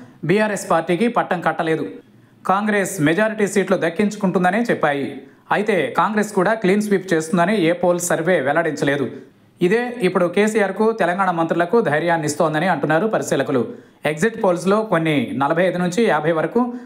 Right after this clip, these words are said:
బీఆర్ఎస్కు సీట్లు దక్కుతాయని చెప్పుకొచ్చాయి. అదే సమయంలో కాంగ్రెస్కు యాభై నుండి అరవై మధ్య వస్తాయని చెప్పుకొచ్చాయి. ఈ నేపథ్యంలోనే అటు కేసీఆర్ అయినా, ఇటు మంత్రి కేటీఆర్ అయినా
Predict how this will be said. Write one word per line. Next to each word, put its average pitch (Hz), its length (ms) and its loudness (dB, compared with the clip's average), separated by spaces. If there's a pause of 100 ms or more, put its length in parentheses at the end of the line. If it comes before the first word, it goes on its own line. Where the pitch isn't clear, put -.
(180)
బీఆర్ఎస్కు 214 600 2
సీట్లు 190 360 0
దక్కుతాయని 160 440 0
చెప్పుకొచ్చాయి. 143 800 -2 (240)
అదే 202 160 2
సమయంలో 208 440 0
కాంగ్రెస్కు 196 600 0
యాభై 170 280 2
నుండి 185 240 2
అరవై 170 220 2
మధ్య 160 240 0
వస్తాయని 151 440 0
చెప్పుకొచ్చాయి. 143 840 -2 (680)
ఈ 202 100 4
నేపథ్యంలోనే 196 640 2
అటు 175 200 0
కేసీఆర్ 185 460 0
అయినా, 208 280 2
ఇటు 170 220 0
మంత్రి 165 440 0
కేటీఆర్ 175 320 2
అయినా 196 300 -2